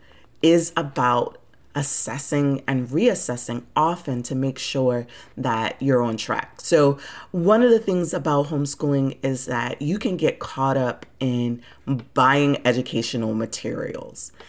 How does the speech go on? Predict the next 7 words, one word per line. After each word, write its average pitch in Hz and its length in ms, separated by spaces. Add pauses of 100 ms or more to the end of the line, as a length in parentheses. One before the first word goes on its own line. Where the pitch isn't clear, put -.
(380)
There 214 340
are 190 260
just 175 320
so 208 640
many 170 420 (100)
excellent 175 640
resources 139 1120